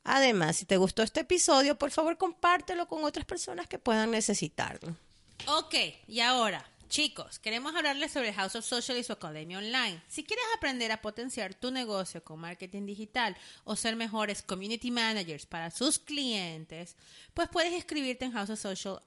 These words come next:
Speaker 2: Online Academy. Ahí podrán aprender estrategias sobre email marketing, Facebook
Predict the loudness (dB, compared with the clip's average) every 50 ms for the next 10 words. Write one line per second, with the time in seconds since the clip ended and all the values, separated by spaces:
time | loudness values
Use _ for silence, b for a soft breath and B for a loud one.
0 | _ -10 -8 -6 -6 -6 -6 -8 -8 -10 -12 -14 -14 -14 -16 -14 -14 -14 -16 -16
1 | -16 -18 -18 -16 -16 -18 -18 _ _ _ _ _ _ _ _ _ -4 0 0 0
2 | 0 0 2 2 2 2 2 0 0 0 0 0 2 2 2 2 2 0 -4 -4
3 | -6 -6 -6 -6 -4 -6 -6 -6 -8 -8 -8 -8 -8 -10 -10 _ _ -10 -8 -6
4 | -6 -6 -6 -6 -4 -2 0 0 0 0 0 -4 -6 -4 -2 -2 -2 -2 -2 -4
5 | -6 B B B B B B -10 -2 0 2 2 2 2 0 -2 -4 -4 -2 0
6 | 0 -2 -2 -6